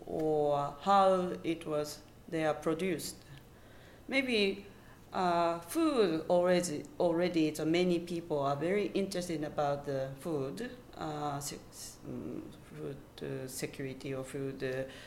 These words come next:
culture, how related to the, uh, rural area. But now I think also the ver-, that is also very important, how this column where come from, for example.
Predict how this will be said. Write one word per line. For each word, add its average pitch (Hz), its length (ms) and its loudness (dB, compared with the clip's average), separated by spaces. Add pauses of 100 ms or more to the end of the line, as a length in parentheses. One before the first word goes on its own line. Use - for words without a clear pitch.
(160)
culture, 214 480 -4 (160)
how 156 180 2
related 143 480 0
to 147 180 -2
the, 135 220 -8 (540)
uh, - 40 -10 (480)
rural 139 380 -2
area. 214 380 -6 (680)
But 190 180 0
now 247 460 6
I 202 160 6
think 196 360 -2
also 196 360 2
the 180 160 -2
ver-, 170 300 0
that 175 200 0
is 165 160 -6
also 156 240 -4
very 156 340 -2
important, 160 480 -2 (140)
how 240 500 4 (800)
this 277 160 2
column 214 380 4
where 240 160 6
come 214 240 0
from, 143 260 -2
for 135 140 -4
example. 123 480 -2